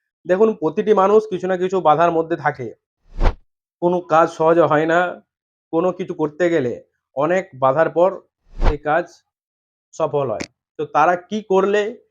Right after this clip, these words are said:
এই বাধা বিপত্তি থেকে মুক্তি পাবে? দেখুন, কিছু করার, বেশি কিছু করার দরকার নেই। আপনাদেরকে রোজ স্নান সেরে একটি মন্ত্র আছে, এই মন্ত্রটি এগারো বার পাঠ করতে হবে। যদি কারো পক্ষে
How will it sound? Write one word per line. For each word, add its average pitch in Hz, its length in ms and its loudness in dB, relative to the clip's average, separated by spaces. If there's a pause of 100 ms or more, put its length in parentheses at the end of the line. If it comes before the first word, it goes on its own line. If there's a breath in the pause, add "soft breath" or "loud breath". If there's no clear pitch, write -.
(380)
এই 180 180 2
বাধা 143 260 2
বিপত্তি 156 300 -6
থেকে 156 200 -6
মুক্তি 143 300 -8
পাবে? 101 200 -10 (640)
দেখুন, 180 260 0
কিছু 185 260 -6
করার, 180 300 4
বেশি 170 240 -4
কিছু 185 180 -6
করার 185 240 4
দরকার 160 340 -2
নেই। 139 180 -4 (500)
আপনাদেরকে 180 400 -4
রোজ 180 240 0
স্নান 151 320 -6
সেরে 151 300 -2 (1160)
একটি 156 220 -10
মন্ত্র 170 360 -2
আছে, 180 220 2 (200)
এই 160 180 -2
মন্ত্রটি 180 380 -2 (300)
এগারো 151 240 -2
বার 175 120 4 (100)
পাঠ 139 220 2
করতে 131 220 -12
হবে। 98 160 -6 (1120)
যদি 165 180 -4
কারো 185 200 2 (120)
পক্ষে 190 340 -6